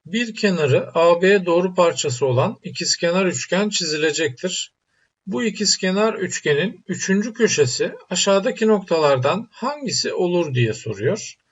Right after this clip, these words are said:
Ve şıkları teker teker inceleyerek başlayalım sorumuza. Mesela üçüncü köşesi P noktası olursa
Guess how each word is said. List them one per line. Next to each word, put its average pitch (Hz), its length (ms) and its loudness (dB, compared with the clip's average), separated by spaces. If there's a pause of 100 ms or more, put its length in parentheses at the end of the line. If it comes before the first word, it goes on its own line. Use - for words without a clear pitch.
(340)
Ve 214 340 0 (380)
şıkları 190 600 -2
teker 233 420 0
teker 175 340 0
inceleyerek 190 960 2
başlayalım 175 680 2
sorumuza. 110 680 -4 (300)
Mesela - 480 -2
üçüncü 214 720 0 (120)
köşesi 143 680 -2 (300)
P 247 300 2
noktası 131 540 -2
olursa 127 680 -2